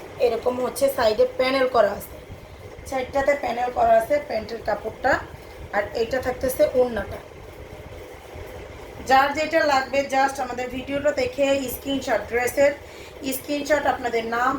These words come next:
ফোন নাম্বার, অ্যাড্রেস দিয়ে আমাদের পেজে অর্ডারটা ডান করে দিতে হবে। ওড়নাগুলো প্রত্যেকটারই পাঁচ হাতের বড় নামাজি ওড়না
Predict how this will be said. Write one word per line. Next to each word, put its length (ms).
ফোন 180
নাম্বার, 260
অ্যাড্রেস 420
দিয়ে 180
আমাদের 180
পেজে 360
অর্ডারটা 300
ডান 140
করে 240
দিতে 220
হবে। 160
ওড়নাগুলো 440
প্রত্যেকটারই 560
পাঁচ 220
হাতের 260
বড় 160
নামাজি 280
ওড়না 200